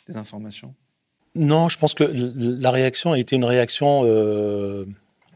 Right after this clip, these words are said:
Speaker 2: euh, d'autodéfense en quelque sorte, c'est-à-dire que du coup on a fait sauter quelques fusibles,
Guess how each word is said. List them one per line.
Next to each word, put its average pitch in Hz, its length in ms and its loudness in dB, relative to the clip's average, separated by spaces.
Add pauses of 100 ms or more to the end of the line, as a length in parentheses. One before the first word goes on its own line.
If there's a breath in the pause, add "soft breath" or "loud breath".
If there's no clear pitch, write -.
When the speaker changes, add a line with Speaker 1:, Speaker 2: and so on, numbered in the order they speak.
(440)
Speaker 2:
euh, 104 100 -4
d'autodéfense 120 680 0
en 120 80 -4
quelque 120 280 -4
sorte, - 460 -2
c'est-à-dire 117 440 -4
que 120 240 0
du 110 160 -8
coup 147 120 -2
on 139 60 2
a 120 80 0
fait - 140 -6
sauter 123 260 -6
quelques - 260 -4
fusibles, 113 460 -6